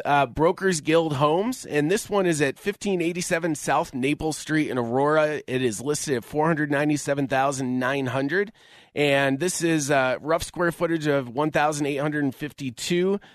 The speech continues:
three bed, two bath, beautiful and pristine Tudor style home tucked in a neat and quiet neighborhood. If you'd like some more information on this property, give Ade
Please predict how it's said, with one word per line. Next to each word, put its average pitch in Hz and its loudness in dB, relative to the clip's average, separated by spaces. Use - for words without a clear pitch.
three 190 0
bed, 165 2
two 214 -4
bath, 131 2
beautiful 165 -2
and 120 -2
pristine 160 -2
Tudor 208 -2
style 147 0
home 143 0
tucked 185 2
in 160 0
a 143 0
neat 143 0
and 135 -6
quiet 143 0
neighborhood. 143 0
If 117 -6
you'd 127 0
like 160 2
some 160 -6
more 156 2
information 147 -2
on 147 0
this 139 -2
property, 139 -2
give 165 0
Ade 139 0